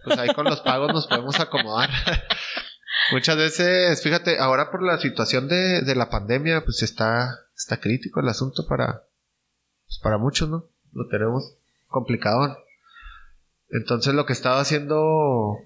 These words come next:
con clientes que me han apoyado desde un principio, este, o por recomendaciones, es que, pues, les, yo siempre pido el cincuenta por ciento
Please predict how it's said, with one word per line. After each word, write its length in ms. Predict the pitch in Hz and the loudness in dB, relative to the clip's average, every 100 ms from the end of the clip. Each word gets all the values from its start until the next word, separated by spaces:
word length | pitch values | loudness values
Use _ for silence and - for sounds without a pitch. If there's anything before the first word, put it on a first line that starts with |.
| _ _ | _ _
con 220 | - 110 | -4 -2
clientes 440 | - 113 113 147 - | 0 0 0 -2 0
que 100 | 135 | 0
me 100 | 110 | 2
han 100 | 127 | 0
apoyado 340 | 143 147 135 | 2 2 2
desde 140 | 135 | 0
un 80 | 127 | -2
principio, 580 | 147 147 170 - 147 151 _ _ _ _ _ _ - | -2 0 -2 0 -4 -4 _ _ _ _ _ _ -6
este, 420 | 110 - - 101 | -4 -4 -2 0
o 240 | 101 95 - | 2 0 0
por 120 | 107 | -2
recomendaciones, 800 | 107 110 98 98 92 147 147 131 | -2 -2 -2 0 0 0 0 0
es 140 | 120 - | -2 0
que, 540 | 127 127 127 123 - _ _ - - - | 0 2 2 0 -6 _ _ -18 -18 -6
pues, 140 | 117 117 | 0 0
les, 280 | 110 - - | 0 -4 -2
yo 120 | 139 | 0
siempre 240 | 165 156 - | 0 -2 -2
pido 160 | 175 | -2
el 60 | 170 | -2
cincuenta 400 | 156 127 123 160 | -2 -2 -2 -2
por 120 | - | -2
ciento 380 | 127 123 120 | -2 -2 -6